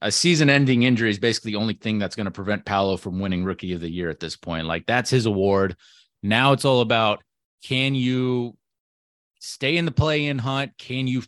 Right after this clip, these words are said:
somehow get in the play-in? Like, you're th-, we're three games out of it.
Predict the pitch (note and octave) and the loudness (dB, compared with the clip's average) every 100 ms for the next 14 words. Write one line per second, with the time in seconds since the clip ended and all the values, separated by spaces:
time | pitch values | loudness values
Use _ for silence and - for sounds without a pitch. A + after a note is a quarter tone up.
0 | _ - C#3 B2+ A2+ G2 B2 A2 F#2+ - | _ -6 -2 0 0 0 -2 -2 -6 -6
1 | F#2+ F2 E2 F2 E2+ - - - F2 - | -6 -6 -6 -6 -8 -12 -14 -12 -12 -2
2 | B2+ D3 D3 C3+ B2+ A#2+ A2+ A#2+ A#2+ | 2 6 6 6 4 2 2 2 0